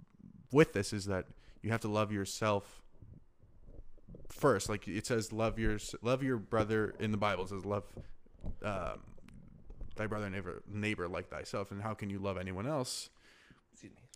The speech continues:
Speaker 1: equally if you can't love yourself equally, you know, or at all?
Speaker 2: Exactly.
Speaker 1: So
Speaker 2: Exactly.
Speaker 1: Yeah.
Speaker 2: Um, I have a question though.
Speaker 1: Yes.
Speaker 2: Once we finish Viper two, can we bring the crew here?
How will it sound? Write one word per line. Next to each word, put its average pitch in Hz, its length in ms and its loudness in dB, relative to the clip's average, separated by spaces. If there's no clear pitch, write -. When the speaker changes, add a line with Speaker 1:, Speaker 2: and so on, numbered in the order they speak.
Speaker 1:
equally 117 500 4
if - 120 -2
you 104 100 -4
can't 98 320 0
love 95 180 -2
yourself 90 680 -4
equally, - 520 -12
you 76 140 -8
know, 65 120 -8
or 82 260 -4
at 95 140 2
all? 98 100 2
Speaker 2:
Exactly. - 480 -4
Speaker 1:
So - 260 0
Speaker 2:
Exactly. 87 1000 12
Speaker 1:
Yeah. 139 60 12
Speaker 2:
Um, 90 420 8
I - 40 4
have 131 60 4
a 151 40 6
question 78 600 6
though. - 120 4
Speaker 1:
Yes. - 420 0
Speaker 2:
Once 117 260 4
we 151 80 2
finish 135 240 6
Viper 107 320 6
two, 110 220 10
can - 120 2
we 101 80 4
bring 92 180 0
the 60 60 -4
crew 101 240 2
here? 117 280 2